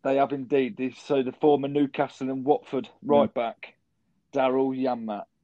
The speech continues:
Speaker 1: Now, it doesn't say if they've accepted the offer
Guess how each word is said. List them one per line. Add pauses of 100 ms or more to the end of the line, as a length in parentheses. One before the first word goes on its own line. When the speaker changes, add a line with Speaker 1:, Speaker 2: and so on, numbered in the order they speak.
(1400)
Speaker 1:
Now,
it
doesn't
say
if
they've
accepted
the
offer